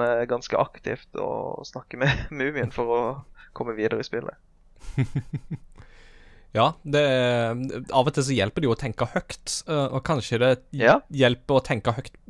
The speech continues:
Speaker 2: sammen med et mumie. Det,
Speaker 1: Ja.
Speaker 2: wh-, what do I know? Jeg har bare
Speaker 1: Ja,
Speaker 2: vært på
Speaker 1: ja, ja.
Speaker 2: British Museum en gang, så, eh, da var jeg ikke så opptatt av å snakke med mumiene, men kanskje jeg skulle ha gjort det. Eh, jeg vet ikke om det er mumier i British Museum egentlig, men, eh, det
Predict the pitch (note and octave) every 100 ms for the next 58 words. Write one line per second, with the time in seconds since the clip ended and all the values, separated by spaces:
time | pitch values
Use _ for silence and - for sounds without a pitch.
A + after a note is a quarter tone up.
0 | - - A2+ A#2 A2+ A#2+ A#2+ E3 G3 -
1 | - - C#3 A#2+ G#2+ G#2+ D3 A#2+ A#2 A#2
2 | A#2 A2+ B2+ C3+ G#3+ A#2 F#2 - A#2+ A#2
3 | A2+ A2+ A#2 G#3 G#3 G3 F#3 - B2 A2
4 | G#2 G2+ G#2 G#2 F3 D#3+ - - C#3 A#2+
5 | A#2 A#2 A2 A2 A2 A2 - - - -
6 | - - - - - A#2+ A#2+ A#2+ A#2 A2
7 | G#2+ C#3 D#3+ C#3 B2 - B2+ A#2 - A#2+
8 | A#2 A#2 A#2 B2 B2 G#2 G#2 A2+ D3 C3+
9 | A2+ B2 G#2 A#2+ - - G#3+ - - E3+
10 | D#3+ D3+ - C3+ A2+ D#3 - - - A2+
11 | F#4+ F#4 B2 F#2 G2 G#2 G#2 - G#2+ F#2+
12 | F2+ C#3+ C#4 A2+ F#2+ B2+ C#3 A#2+ A2+ A#2